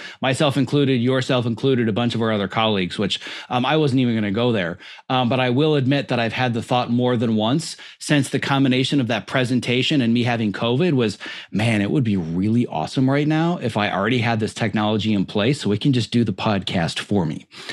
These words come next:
So the combination and the confluence of these two events simultaneously, I'm like, "I should really look into this. So the next time I'm down or I have a vacation, I can just keep the train rolling."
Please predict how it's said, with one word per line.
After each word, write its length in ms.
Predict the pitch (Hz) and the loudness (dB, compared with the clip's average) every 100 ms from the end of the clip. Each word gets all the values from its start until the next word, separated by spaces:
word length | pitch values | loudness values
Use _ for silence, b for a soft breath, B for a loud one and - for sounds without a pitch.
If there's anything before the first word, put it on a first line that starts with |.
| B - | B -4
So 140 | 151 | 0
the 60 | 135 | 0
combination 600 | - 214 196 175 160 165 | 2 2 4 4 2 2
and 100 | 131 | 2
the 80 | 117 | 0
confluence 600 | - 139 123 135 123 123 | 0 0 2 2 2 0
of 80 | 113 | 0
these 180 | 127 | 0
two 140 | - 135 | 2 0
events 260 | 117 113 | 2 -2
simultaneously, 800 | 120 120 101 92 113 123 151 156 | -2 0 0 -2 0 2 2 2
I'm 80 | 143 | 2
like, 180 | 113 101 B B B 180 | 2 0 B B B -2
"I 20 | |
should 140 | 185 | 0
really 340 | 233 131 147 139 | 2 4 4 4
look 220 | 131 127 | 2 2
into 200 | 123 104 | 0 0
this. 180 | 165 - | -2 -2
So 140 | 110 | 0
the 100 | 107 | 0
next 180 | 120 - | 0 0
time 180 | 135 117 | 0 0
I'm 160 | 95 | 0
down 320 | 90 123 131 | 0 0 0
or 80 | 117 | 0
I 60 | 101 | 0
have 140 | 113 | -2
a 60 | 107 | -2
vacation, 500 | 98 95 120 - 131 | -2 -2 -2 0 0
I 100 | 277 | 0
can 100 | 320 | -2
just 160 | 330 | -4
keep 220 | - 269 - | -2 -4 -4
the 60 | |
train 280 | - 247 240 | -6 -2 0
rolling." 440 | 233 233 110 101 | 0 2 2 0